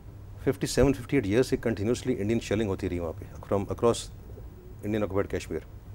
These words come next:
और उनके घर एक दफ़ा नहीं, बीसियों दफ़ा तबाह हुए हैं।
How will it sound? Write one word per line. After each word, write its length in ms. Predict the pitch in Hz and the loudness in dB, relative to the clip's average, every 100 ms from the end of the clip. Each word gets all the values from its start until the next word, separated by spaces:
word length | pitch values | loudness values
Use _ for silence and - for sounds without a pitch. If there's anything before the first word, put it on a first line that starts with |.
| - - - - - - - - - | -16 -16 -16 -14 -14 -14 -14 -4 2
और 80 | |
उनके 160 | 139 135 | 2 4
घर 180 | 120 120 | 4 4
एक 120 | 139 | 4
दफ़ा 200 | 127 120 | 2 2
नहीं, 180 | 139 - - - - - - - | 2 -2 -10 -14 -16 -14 -12 -6
बीसियों 400 | 110 123 - 160 | -2 0 2 2
दफ़ा 180 | 131 123 | 4 2
तबाह 240 | 113 101 92 | 2 2 2
हुए 200 | 90 | -2
हैं। 120 | 82 | -8